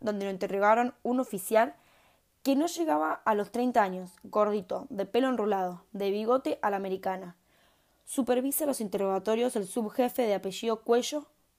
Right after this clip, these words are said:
una persona de baja estatura que camina encorvado y con las manos atrás. Guinta identifica también a Rodríguez Moreno. De los detenidos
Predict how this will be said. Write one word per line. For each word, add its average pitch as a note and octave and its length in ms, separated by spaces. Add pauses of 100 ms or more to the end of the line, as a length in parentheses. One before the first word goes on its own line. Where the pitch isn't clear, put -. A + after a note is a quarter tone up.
una B3+ 280
persona G#3 380
de F#3+ 80
baja G#3 260
estatura A3 540 (200)
que G#3 120
camina G#3+ 280
encorvado G#3 600
y G#3 80
con G3+ 160
las F#3+ 80
manos G3+ 260
atrás. F#3+ 380 (500)
Guinta A#3 640
identifica G#3+ 580
también G3+ 520
a F#3+ 100
Rodríguez G3 400
Moreno. G#3+ 460 (200)
De G3 140
los G3+ 80
detenidos G3 560